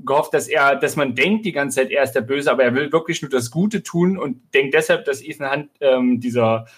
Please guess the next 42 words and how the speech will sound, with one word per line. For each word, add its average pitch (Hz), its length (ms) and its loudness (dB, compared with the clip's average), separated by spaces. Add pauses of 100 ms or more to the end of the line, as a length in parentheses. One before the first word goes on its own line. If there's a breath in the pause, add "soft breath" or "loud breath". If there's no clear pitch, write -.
(140)
ähm, 110 340 -2
John 127 180 2
Locke 127 340 2
ist 175 280 -6 (260)
und 147 140 -2
dass 147 160 2
er 151 140 4
am 143 60 -2
Ende 156 180 2
eigentlich 139 220 0
ein 131 80 -8
Guter 170 220 0
ist 147 100 -6
und 135 100 -4
mit 170 220 -2
denen 143 160 0
auf 131 220 2
der 135 120 2
Seite 127 300 0
kämpft. 117 260 -6
Deshalb 139 340 0 (120)
hätte 151 180 -2
ich 139 80 -6
mir 147 120 0
sogar 127 200 2
fast 147 220 -2
noch 120 80 -4
mehr 127 200 2
gewünscht. 160 300 -4
Das 131 140 -4
hätte 135 160 -2
irgendwie 131 180 0
mehr 131 240 2
gepasst 151 400 0
und 139 80 -2
hätte 131 180 0
irgendwie 127 200 0
mehr 127 260 2
Sinn 139 280 -4
für 165 100 -10
mich 165 160 -8
ergeben. 151 400 -10